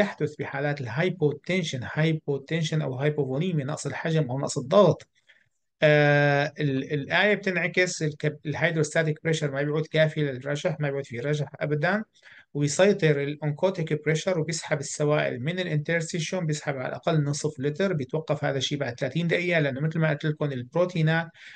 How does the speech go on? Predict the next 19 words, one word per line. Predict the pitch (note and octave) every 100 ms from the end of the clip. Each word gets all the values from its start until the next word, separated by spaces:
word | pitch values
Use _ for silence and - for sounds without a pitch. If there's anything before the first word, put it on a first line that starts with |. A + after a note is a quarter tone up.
| -
بتتجمع | - - C#3 C3+ F#3 G#3+ F3+
بالسب | D3+ D3 D3 C#3 - D#3 C#3+
جلايكوكاليكس، | C#3 D3 C#3+ C#3 C#3 D3+ D3 D3 D3
وبالتالي | C3 C3 C#3+ B2+
ما | D3
بيعود | D#3 D3
في | D3 - C#3
عندي | C3+ A#2+
ديفرنس، | C3+ D#3+ - D3+ D3
ما | C#3
بيعود | C3+ C3+
في | - C#3+
عندي | C3
فرق | B2 E3 D#3+
بين | D3 C3 B2
الأونكوتيك | B2 B2 D3 D3+ D3 C3
بريشر | D3 C#3+ C3
بين | C3 A#2+
الانترستيشن | C#3 C3 C#3 C3 D#3+ D#3+ -